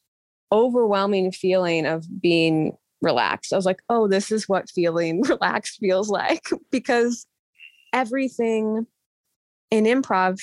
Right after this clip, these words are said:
is a gift, right? Whereas in my real life, I was constantly like, "Am I saying the right thing? Like, how do I position this? Like, how do I strategize here?" And,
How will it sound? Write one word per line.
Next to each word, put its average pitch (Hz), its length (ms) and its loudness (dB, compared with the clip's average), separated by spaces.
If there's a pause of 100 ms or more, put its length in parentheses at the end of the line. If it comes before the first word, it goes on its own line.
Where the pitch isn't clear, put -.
(160)
is 202 140 0
a 202 60 2
gift, - 580 -4
right? 190 380 2
Whereas 208 300 2
in 208 80 0
my 196 100 2
real 226 400 0
life, 190 280 0
I 202 100 -2
was 196 160 -2
constantly 196 560 -4
like, 160 240 0
"Am 185 100 2
I 175 100 2
saying 240 380 2
the 226 80 0
right 202 260 0
thing? 185 400 0
Like, 175 240 -4
how 208 120 -2
do 226 80 0
I 214 100 0
position 185 500 -2
this? 170 280 0
Like, 170 140 -2
how 190 120 0
do 214 80 0
I 214 120 2
strategize 175 1120 0
here?" 170 420 2
And, 156 160 -2